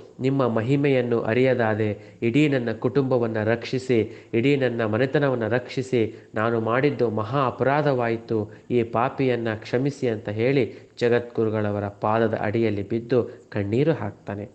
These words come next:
ಆಗ ಕರುಣಾಮಯಿಗಳಾದಂತಹ ಮಹಾಸನ್ನಿಧಿಯವರು, "ಆಯ್ತಪ್ಪ, ನೀವು, ನೀನು ಮಾಡಿದ ತಪ್ಪಿಗೆ ಕ್ಷಮಿಸಿದ್ದೀನಿ, ಮತ್ತೆ ಯಾವತ್ತೂ ಈ ರೀತಿಯಾದಂತಹ ತಪ್ಪನ್ನ ಮಾಡಬೇಡ" ಅನ್ನುವಂಥ ಬುದ್ಧಿವಾದವನ್ನ ಹೇಳಿ ಪಂಚಪೀಠದ ಪರಂಪರೆ,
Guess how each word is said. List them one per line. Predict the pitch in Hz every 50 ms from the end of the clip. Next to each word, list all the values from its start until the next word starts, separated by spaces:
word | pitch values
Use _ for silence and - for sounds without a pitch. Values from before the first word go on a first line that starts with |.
| - _ _ _ _ _ _ _
ಆಗ | 113 107 107 101
ಕರುಣಾಮಯಿಗಳಾದಂತಹ | 101 98 95 - - 113 104 107 110 110 117 123 139 139 131 123 117 113 107 110 104 104 101 104 104 104 98 98 - 107 101 104
ಮಹಾಸನ್ನಿಧಿಯವರು, | 98 98 95 101 98 95 104 101 101 - - 98 98 98 101 95 104 98 95 98 107 135 139 123 - - - - - - - _ -
"ಆಯ್ತಪ್ಪ, | 107 113 117 113 113 104 - - 107 110 135 135 - - - - - -
ನೀವು, | 117 113 113 107 104 98 104
ನೀನು | 104 120 135 147 139 117
ಮಾಡಿದ | 107 104 107 123 131 139 127 120 113 107 101 - - - -
ತಪ್ಪಿಗೆ | - 120 113 113 - 123 110 110 104 101
ಕ್ಷಮಿಸಿದ್ದೀನಿ, | - - - 117 107 110 107 - 123 113 107 107 98 101 98 95 - - - - _ -
ಮತ್ತೆ | 113 117 117 - 113 107
ಯಾವತ್ತೂ | 101 101 104 117 139 156 - - - 160 131 - -
ಈ | - 117 117
ರೀತಿಯಾದಂತಹ | 110 110 117 117 113 143 143 135 131 123 123 120 117 117 - 110
ತಪ್ಪನ್ನ | 107 - - 113 113 - - 120 113 107
ಮಾಡಬೇಡ" | 101 101 101 110 135 147 139 143 127 113
ಅನ್ನುವಂಥ | 113 107 104 104 104 104 101 101 - 110
ಬುದ್ಧಿವಾದವನ್ನ | 101 98 117 107 104 117 113 110 104 104 110 101 98 92 98
ಹೇಳಿ | 92 - - 117 131 139 139 113 95 - - - - - _
ಪಂಚಪೀಠದ | 110 120 131 127 - 123 - - 113 110 110 110 104 104
ಪರಂಪರೆ, | 101 - 107 107 113 117 113 - 113 104 104 101 98